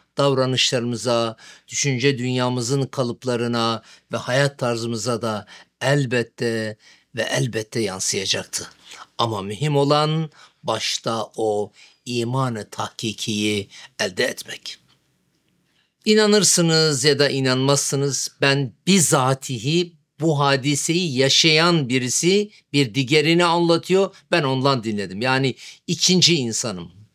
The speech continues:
Gerçek bir hadise. Bundan seksen doksan yıl önce İç Anadolu'nun merkezinde yer alan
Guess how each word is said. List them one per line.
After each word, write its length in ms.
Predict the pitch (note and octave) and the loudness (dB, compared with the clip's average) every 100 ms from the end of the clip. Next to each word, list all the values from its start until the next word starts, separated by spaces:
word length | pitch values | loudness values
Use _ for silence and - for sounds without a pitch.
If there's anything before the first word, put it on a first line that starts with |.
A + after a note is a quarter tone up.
| _ _ - - - - _ _ | _ _ -20 -20 -20 -20 _ _
Gerçek 380 | G#3+ A3+ B3+ F3 | 2 4 2 4
bir 80 | D#3+ | 0
hadise. 580 | C3 A#2 G2+ - G2+ - - _ _ _ _ - - | 2 -4 -6 -6 -8 -10 -18 _ _ _ _ -20 -2
Bundan 360 | A#3 A#3+ A#3+ A#3 | 0 4 4 4
seksen 640 | - G#3+ E3+ G#3 G3+ E3 | 4 2 2 2 2 2
doksan 500 | E3 - - G3 D#3 | 0 0 0 0 0
yıl 220 | B2 B2 | -2 -4
önce 580 | A2+ B2+ C3 D#3+ E3 - _ _ - | -4 -2 0 2 2 -2 _ _ 0
İç 240 | A3+ - G3 D3+ | 2 2 0 -2
Anadolu'nun 680 | D3 D3+ D3+ D3 E3 F3+ | 0 2 2 2 2 0
merkezinde 760 | C3+ B2 C3 - C#3+ D#3+ D#3+ D3+ | 2 2 0 0 0 0 0 -2
yer 320 | D3 C3+ E3 | 0 2 2
alan 540 | C#3+ C3+ C#3 C#3+ D3 | 0 0 0 0 -4